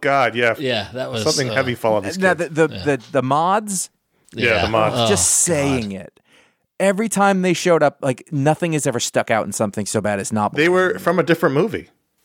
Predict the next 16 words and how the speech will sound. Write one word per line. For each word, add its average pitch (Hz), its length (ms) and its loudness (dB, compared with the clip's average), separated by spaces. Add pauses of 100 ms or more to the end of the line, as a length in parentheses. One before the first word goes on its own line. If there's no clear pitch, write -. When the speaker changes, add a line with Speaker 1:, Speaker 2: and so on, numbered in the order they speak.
Speaker 3:
They 113 80 -2
Speaker 2:
Yeah. 170 60 2
Speaker 3:
were 175 100 -2
from 196 180 -6
a 170 40 0
different 185 340 0
Speaker 1:
A - 20 4
different 151 260 2
world. 135 320 2
Speaker 3:
everything. - 220 -12 (400)
Like, 147 160 0
they 156 80 2
didn't 107 340 -4
Speaker 1:
<sighs> - 40 -4
Speaker 3:
look 226 180 -4
right. 208 400 0